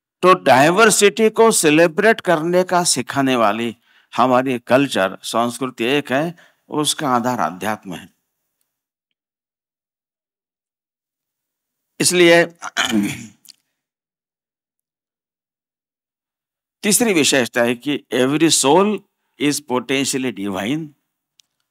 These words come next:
अब यह सोल शब्द स्त्री पुरुष दोनों को समान रूप से लागू होता है, तो दोनों में यह पोटेंशियल डिविनिटी इक्वली है,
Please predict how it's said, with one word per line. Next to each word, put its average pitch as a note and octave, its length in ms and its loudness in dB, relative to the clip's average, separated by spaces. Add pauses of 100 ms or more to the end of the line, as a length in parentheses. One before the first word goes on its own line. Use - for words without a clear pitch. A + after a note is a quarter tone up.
(160)
अब D3 60 -2
यह F#3 160 4
सोल G#3 380 2
शब्द F#3 600 0 (1700)
स्त्री G3+ 420 -2
पुरुष G3+ 380 2
दोनों C#3+ 400 2
को F#3 180 -2
समान D#3 460 0
रूप F3+ 200 -4
से - 160 -2
लागू B2 320 -4
होता G#2 240 -6
है, F2+ 320 -18 (800)
तो D3 160 6
दोनों C#3+ 440 4
में A3 120 2
यह A3 180 2
पोटेंशियल E3 680 -2
डिविनिटी D3 920 -2 (500)
इक्वली F3 800 2
है, C#3 580 -4